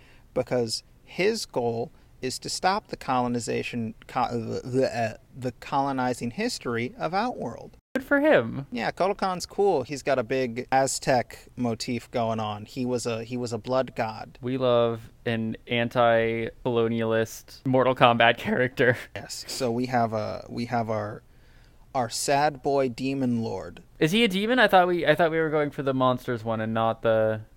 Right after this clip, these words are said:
Speaker 2: the
Speaker 1: Oh no, yeah, I f-, I f-, I fucked up. Yeah, yeah, yeah. Our, uh,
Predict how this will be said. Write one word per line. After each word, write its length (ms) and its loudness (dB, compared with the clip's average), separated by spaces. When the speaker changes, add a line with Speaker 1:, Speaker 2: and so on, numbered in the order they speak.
Speaker 2:
the 440 -2
Speaker 1:
Oh 200 6
no, 180 0
yeah, 180 2
I 40 4
f-, 100 -6
I 80 0
f-, 160 -4
I 100 -4
fucked 280 -6
up. 160 -10
Yeah, 180 -2
yeah, 120 -4
yeah. 80 -8
Our, 160 -2
uh, 340 -8